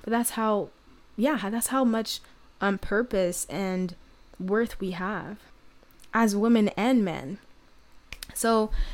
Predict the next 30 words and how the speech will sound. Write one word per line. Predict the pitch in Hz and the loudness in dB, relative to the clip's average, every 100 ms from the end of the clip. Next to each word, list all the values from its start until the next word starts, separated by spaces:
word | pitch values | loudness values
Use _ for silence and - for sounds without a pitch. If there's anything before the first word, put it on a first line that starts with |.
| - - | -8 -4
like, | 220 220 | -2 0
you | 277 | 0
don't | 349 | 2
need | 339 330 | 2 0
to | - 311 285 247 | 0 0 2 -2
strip | - 240 262 208 | -4 0 0 0
down | 226 262 277 285 294 294 - - | -2 0 0 -2 -6 -8 -14 -12
to | 220 | -4
be | 240 | -2
a | 269 | 0
baddie. | 226 285 302 208 175 - - | -2 -2 -4 -4 -6 -12 -8
You | 247 | -4
don't | 294 | -2
need | 294 277 | -2 -4
to | 269 254 226 214 196 202 | -2 -2 -2 -4 -6 -8
have | 226 | -8
a | 226 | -6
hot | 233 240 | -6 -6
girl | 226 | -6
summer | 220 226 247 226 | -8 -6 -4 -4
to | 220 220 | -6 -6
be | 220 220 214 202 - - - | -6 -4 -4 -6 -10 -12 -10
beautiful. | 196 247 269 - 185 | -4 -4 -4 -6 -8
Like, | 175 196 - | -6 -8 -8
you | 208 | -8
are | 185 202 240 208 | -4 -2 -2 -4
beautiful, | 196 185 190 190 190 - - - - - | -6 -8 -10 -12 -12 -12 -20 -20 -20 -8
and | 202 | -4
that's | 202 214 202 | -4 -4 -6
enough. | 190 202 208 | -6 -6 -8